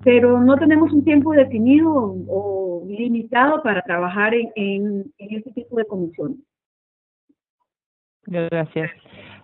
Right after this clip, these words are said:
Speaker 2: Después hay una pregunta que creo la pueden contestar tanto vos, Marta, como vos, Carlos, es ¿quién pesa, eh, los residuos?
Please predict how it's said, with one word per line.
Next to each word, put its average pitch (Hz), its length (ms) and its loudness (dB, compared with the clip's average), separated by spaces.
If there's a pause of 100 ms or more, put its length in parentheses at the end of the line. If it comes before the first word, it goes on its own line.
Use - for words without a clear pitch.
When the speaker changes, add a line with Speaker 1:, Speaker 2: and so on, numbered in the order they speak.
Speaker 2:
Después 269 280 2
hay 262 160 4
una 226 400 2
pregunta 226 640 4
que 190 160 0
creo 202 180 4
la 190 120 4
pueden 196 240 2
contestar 185 480 0
tanto 190 320 0
vos, 196 280 4 (120)
Marta, 185 460 0
como 165 260 -2
vos, 190 120 0
Carlos, 226 380 2
es 208 220 2 (560)
¿quién 262 260 2
pesa, 247 680 4
eh, 185 400 4
los 175 200 4
residuos? 160 680 0